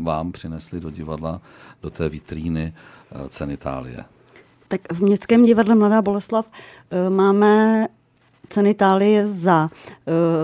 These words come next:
Speaker 2: výkon do třiatřiceti let, což je Matouš Ruml, a potom je to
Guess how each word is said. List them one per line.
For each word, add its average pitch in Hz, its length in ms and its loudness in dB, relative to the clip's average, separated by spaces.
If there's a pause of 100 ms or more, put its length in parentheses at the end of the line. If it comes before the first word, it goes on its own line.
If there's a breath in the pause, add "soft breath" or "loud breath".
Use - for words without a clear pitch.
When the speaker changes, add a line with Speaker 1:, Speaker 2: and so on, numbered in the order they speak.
(280)
Speaker 2:
výkon 202 480 0
do 180 280 2 (160)
třiatřiceti 190 760 -4
let, 147 340 -4
což - 280 -10
je 151 180 -4 (160)
Matouš 170 400 -6
Ruml, 202 380 0 (480 loud breath)
a 185 380 0 (100)
potom 190 300 -2
je 196 100 2
to 160 340 -2